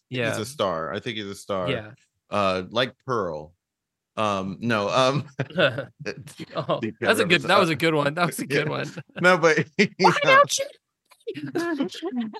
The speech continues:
Speaker 1: Uh, I love that movie, but, uh,
Speaker 2: That
Speaker 1: well, I
Speaker 2: movie is
Speaker 1: liked
Speaker 2: so
Speaker 1: it a lot. I don't
Speaker 2: awesome. That
Speaker 1: shouldn't say
Speaker 2: movie's
Speaker 1: love it. It was
Speaker 2: I
Speaker 1: great,
Speaker 2: don't,
Speaker 1: great.
Speaker 2: it was, it was
Speaker 1: Um,
Speaker 2: awesome. <laughs>
Speaker 1: so it's not fair to compare Wonka to Oppenheimer,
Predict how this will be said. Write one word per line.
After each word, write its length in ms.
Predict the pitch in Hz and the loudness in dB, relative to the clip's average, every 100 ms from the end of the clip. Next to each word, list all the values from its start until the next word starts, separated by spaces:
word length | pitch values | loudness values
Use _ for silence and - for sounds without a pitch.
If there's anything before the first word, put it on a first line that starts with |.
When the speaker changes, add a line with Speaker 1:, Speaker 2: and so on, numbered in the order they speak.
| - | 2
Speaker 1:
Uh, 320 | 151 147 139 | 4 6 4
I 140 | 135 135 | 2 2
love 240 | 117 110 | 2 -2
that 160 | 104 95 | -4 -6
movie, 240 | 107 101 | -8 -10
but, 260 | 104 160 151 | -2 2 6
uh, 20 | |
Speaker 2:
That 160 | 147 147 | 6 6
Speaker 1:
well, 80 | 156 | 4
I 40 | |
Speaker 2:
movie 100 | 104 | 4
is 60 | 98 | 2
Speaker 1:
liked 180 | 95 277 | -2 0
Speaker 2:
so 60 | |
Speaker 1:
it 60 | 254 | 0
a 20 | |
lot. 260 | - 214 247 | 2 2 2
I 40 | |
don't 100 | - | -2
Speaker 2:
awesome. 200 | 208 185 | -6 -6
That 40 | 190 | -8
Speaker 1:
shouldn't 160 | 196 | -8
say 40 | 214 | -6
Speaker 2:
movie's 180 | 95 87 | -8 -8
Speaker 1:
love 140 | 87 | -10
it. 100 | 82 - - 214 | -12 -16 -20 -8
It 60 | 170 | -4
was 60 | 127 | -2
Speaker 2:
I 40 | |
Speaker 1:
great, 120 | 113 82 | -2 -2
Speaker 2:
don't, 140 | 85 - | -2 -6
Speaker 1:
great. 160 | 92 | -8
Speaker 2:
it 160 | - - | -8 -2
was, 300 | 127 123 117 | 4 6 4
it 20 | 117 | 2
was 120 | 107 | 0
Speaker 1:
Um, 60 | 135 | -2
Speaker 2:
awesome. 360 | 143 147 175 349 311 - 185 190 | -4 -6 -8 -6 -6 -6 -8 -8
<laughs> 500 | - 208 - - - | -12 -14 -16 -20 -16
Speaker 1:
so 480 | - 190 180 170 143 - | -2 2 4 2 -2 -2
it's 240 | 160 - | -2 -2
not 260 | 160 208 - | -2 -2 -4
fair 580 | - 123 120 135 165 170 | -4 0 2 0 -4 -12
to 100 | 147 | -14
compare 540 | - 123 - 117 110 | -8 -8 -6 -4 -4
Wonka 640 | 107 98 101 101 98 95 - | -4 -6 -8 -8 -6 -6 -8
to 320 | - 98 92 | -10 -8 -8
Oppenheimer, 880 | - 95 - 87 95 82 - 52 | -6 -6 -8 -14 -12 -14 -14 -20